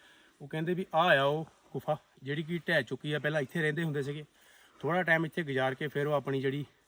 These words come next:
ਝੌਂਪੜੀ ਬਣੀ ਹੋਈ ਆ, ਜਿਹੜੀ ਉਹਨਾਂ ਨੇ ਉੱਪਰ ਬਣਾਈ ਹੋਈ ਆ, ਉਹ ਉੱਥੇ ਚਲੇ ਜਾਂਦੇ ਸੀਗੇ। ਸੋ ਪਤਾ ਲੱਗਾ ਵੀ ਇਹੀ ਉਹ ਗੁਫਾ ਆ, ਪਰ ਹੁਣ ਢੱਠ ਚੁੱਕੀ ਆ। ਇਹ ਤੁਹਾਨੂੰ ਆਪਾਂ ਦਿਖਾਉਂਦੇ ਆ। ਸੋ ਦੋਸਤੋ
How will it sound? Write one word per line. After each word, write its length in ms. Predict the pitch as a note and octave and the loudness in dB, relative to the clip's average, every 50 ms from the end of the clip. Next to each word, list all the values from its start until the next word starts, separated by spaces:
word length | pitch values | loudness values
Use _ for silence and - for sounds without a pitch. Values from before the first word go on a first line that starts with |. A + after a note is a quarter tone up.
| _ _ | _ _
ਝੌਂਪੜੀ 280 | - D#3 C#3 B2 A#2+ A#2+ | -4 -4 -4 -2 -4 -4
ਬਣੀ 200 | A#2 B2+ C3 B2+ | -2 -2 -2 0
ਹੋਈ 200 | A#2+ B2+ B2+ C3 | 0 -2 -2 -2
ਆ, 60 | B2+ B2 - _ _ _ _ _ - _ _ _ _ _ | -4 -6 -8 _ _ _ _ _ -20 _ _ _ _ _
ਜਿਹੜੀ 140 | B2+ B2+ C#3 | -4 -4 -2
ਉਹਨਾਂ 120 | C#3 C#3+ | -2 -2
ਨੇ 60 | C#3+ | -2
ਉੱਪਰ 180 | C3 - - B2+ | -4 -4 -6 -6
ਬਣਾਈ 260 | A#2+ C#3 C#3 C3 A#2 | -4 -4 -4 -4 -4
ਹੋਈ 200 | G#2 G#2+ A#2 A#2 | -6 -8 -6 -6
ਆ, 80 | B2 A2+ - - - - _ - | -6 -8 -10 -18 -20 -20 _ -6
ਉਹ 100 | D#3 C#3+ | -4 -4
ਉੱਥੇ 180 | C3 - E3+ | -2 -4 -4
ਚਲੇ 220 | D3+ - D3 C#3 C3 | -4 -2 -2 0 0
ਜਾਂਦੇ 240 | C3+ C#3 B2+ C3+ | 0 -2 -2 -4
ਸੀਗੇ। 220 | B2 - C#3+ C#3 C#3+ - _ _ _ _ _ _ _ _ _ _ _ _ _ - | -4 -4 -6 -8 -8 -12 _ _ _ _ _ _ _ _ _ _ _ _ _ -6
ਸੋ 500 | C#3 C#3 C#3+ C#3 C#3+ C#3+ C#3+ C#3+ C#3 C3 - _ _ _ _ _ _ _ _ _ _ _ _ _ _ _ _ - | -4 -2 0 0 0 0 0 -2 -4 -6 -10 _ _ _ _ _ _ _ _ _ _ _ _ _ _ _ _ -8
ਪਤਾ 200 | C#3+ - E3+ E3 | 0 2 4 4
ਲੱਗਾ 240 | D#3+ D3+ C#3+ E3 - | 4 2 0 0 -2
ਵੀ 140 | F3 F#3+ - - | -2 -2 -6 -6
ਇਹੀ 240 | D#3+ D3+ D3+ F3 F3+ | -4 0 2 4 4
ਉਹ 100 | F3 E3+ | 2 2
ਗੁਫਾ 280 | C#3 C3 - D#3 D#3 D#3+ | -2 -2 2 4 4 4
ਆ, 40 | |
ਪਰ 180 | E3 - D#3 C#3 | 4 2 0 0
ਹੁਣ 140 | C3 C#3+ C#3 | 0 -2 -2
ਢੱਠ 220 | - E3 D3+ - | -2 -4 -4 -4
ਚੁੱਕੀ 280 | - - - - D#3+ D#3 | -6 -10 -8 -6 -4 -4
ਆ। 80 | D#3 D3+ - - | -4 -4 -6 -8
ਇਹ 120 | E3 D#3 D3 | -6 -4 -2
ਤੁਹਾਨੂੰ 220 | F3 E3+ C#3+ B2+ | 0 0 0 0
ਆਪਾਂ 160 | A#2 A2+ A#2+ | -2 -2 -4
ਦਿਖਾਉਂਦੇ 300 | A2 G#2 G#2 G2+ G#2 A#2 | -6 -6 -10 -10 -10 -10
ਆ। 40 | A#2+ - - - - - - - | -10 -12 -16 -20 -20 -20 -16 6
ਸੋ 140 | - D3+ C3 | 8 10 12
ਦੋਸਤੋ 640 | B2+ C3+ C#3 C3+ - F#3 E3+ F3 F3 E3+ E3+ F3 | 12 12 12 12 12 12 12 12 12 12 12 12